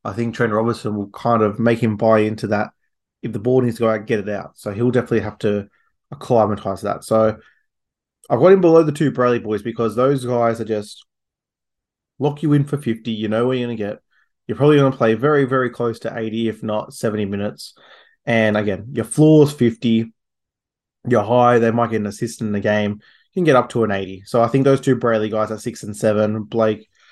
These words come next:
and Jayden, those guys are just very safe mid-round draft picks. You know, you're looking probably around seven, eight, I'd say. And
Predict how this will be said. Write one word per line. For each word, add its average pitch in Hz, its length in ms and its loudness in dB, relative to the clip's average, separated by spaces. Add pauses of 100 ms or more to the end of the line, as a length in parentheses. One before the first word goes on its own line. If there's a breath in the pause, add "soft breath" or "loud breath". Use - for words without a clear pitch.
(400 soft breath)
and 113 240 -2
Jayden, 107 520 -4
those 131 220 0
guys 123 260 0
are 110 40 -6
just 104 180 -10
very 131 240 -4
safe 104 460 -8 (360)
mid-round 135 580 -2
draft 110 340 -2
picks. 113 240 -10
You 110 60 -8
know, 101 80 -6
you're 110 100 -4
looking 117 300 -4
probably 113 280 -4
around 107 420 0
seven, 127 300 -2
eight, 110 260 -4 (300)
I'd - 140 -12
say. 117 340 -4 (140)
And 120 340 -2